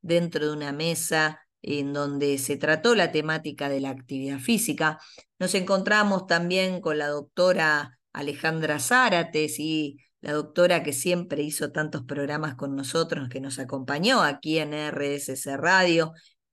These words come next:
que presentó un trabajo de investigación sobre la importancia de la actividad física,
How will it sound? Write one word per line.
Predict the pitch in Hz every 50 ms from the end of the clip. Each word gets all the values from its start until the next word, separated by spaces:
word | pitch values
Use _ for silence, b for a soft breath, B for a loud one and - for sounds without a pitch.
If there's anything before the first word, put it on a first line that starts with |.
| _
que | _ 180 180 180 180 180 180 175
presentó | - 175 180 175 - - 170 170 175 175 - 262 269 269 254 226 202 180
un | 170 170 165 170
trabajo | - 165 156 156 165 175 180 180 175 - 160
de | 156
investigación | 147 151 143 143 135 123 - - 139 139 139 135 - - 196 196 202 196 185 180 170 160
sobre | - - 151 143 139 135 135 135 135 135 b b b b b b _
la | 147 147
importancia | 139 139 151 - - - 196 190 180 180 - 156
de | 151
la | 147
actividad | 147 - - _ - 143 143 147 156 170 -
física, | - - 175 185 175 - 175 156 156 - 160 156 147 151 -